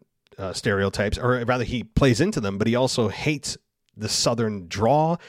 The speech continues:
He doesn't like the Southern, uh, hospitality type of, he doesn't like the way Southern people act. He loves to play on stereotypes and insult Southern people,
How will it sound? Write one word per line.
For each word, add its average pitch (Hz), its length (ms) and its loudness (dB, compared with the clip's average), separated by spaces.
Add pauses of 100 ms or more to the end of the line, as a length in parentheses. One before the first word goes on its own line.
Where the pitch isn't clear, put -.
(200)
He 123 160 0
doesn't 127 280 0
like 107 240 -6
the 101 80 -6
Southern, 104 600 -2 (120)
uh, 87 300 -6 (320)
hospitality 131 720 0
type 127 220 -2
of, 123 80 -4
he 117 120 -4
doesn't 151 200 -2
like 135 160 -8
the 127 80 -4
way 117 180 4
Southern 113 400 -2
people 95 360 -4
act. 135 320 -4
He 101 120 -10
loves 113 280 -4
to - 80 -2
play 110 260 0
on 92 100 -2
stereotypes 143 580 0
and 95 100 -2
insult 135 340 0
Southern 131 260 2
people, 123 360 -4